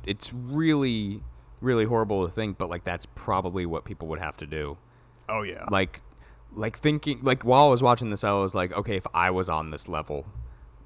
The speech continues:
Speaker 1: like,
Speaker 2: Would I murder
Speaker 1: do,
Speaker 2: Frank?
Speaker 1: would I have
Speaker 2: <laughs>
Speaker 1: the will to, to not murder Frank?"
Speaker 2: <laughs> I th-, that, that's the thing, is, like, like,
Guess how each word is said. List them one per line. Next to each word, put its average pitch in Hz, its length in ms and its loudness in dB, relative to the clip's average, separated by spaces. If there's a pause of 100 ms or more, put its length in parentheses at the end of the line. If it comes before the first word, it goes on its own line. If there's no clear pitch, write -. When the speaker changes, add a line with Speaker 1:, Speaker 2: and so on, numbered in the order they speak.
(120)
Speaker 1:
like, 104 160 2
Speaker 2:
Would 185 120 6
I 190 180 10
murder 147 360 10
Speaker 1:
do, 170 140 4
Speaker 2:
Frank? 110 260 4
Speaker 1:
would 202 180 12
I 196 260 12
have 170 420 10
Speaker 2:
<laughs> - 20 4
Speaker 1:
the 151 80 10
will 113 720 6 (640)
to, 123 460 6 (540)
to 151 120 0
not 113 400 4
murder 87 320 0
Frank?" 82 580 -4
Speaker 2:
<laughs> - 60 -8 (1120)
I 143 100 4
th-, - 300 -6
that, 160 140 8
that's 196 180 10
the 151 100 6
thing, 151 240 6
is, 113 100 0
like, 113 180 2 (540)
like, 131 240 2